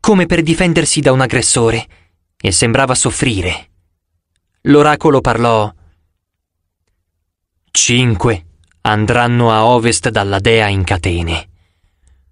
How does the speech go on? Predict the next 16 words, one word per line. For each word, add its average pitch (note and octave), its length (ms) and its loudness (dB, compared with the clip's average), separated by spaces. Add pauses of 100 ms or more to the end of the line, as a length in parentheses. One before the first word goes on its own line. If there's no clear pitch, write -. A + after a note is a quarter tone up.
(360)
Uno C#3+ 380 4
si C3+ 180 -2
perderà B2+ 480 2
nella A#2 260 0
terra A2+ 500 -2 (480)
dove A2+ 360 0
mai G#2+ 460 0
pioggia A2 560 0
viene. E2+ 720 -6 (840)
Il G2 200 -4
flagello A#2+ 640 2
dell'Olimpo A2+ 800 0 (680)
la F2 240 0
strada A#2 460 0
saprà A2 340 -2
mostrare. G2+ 880 -2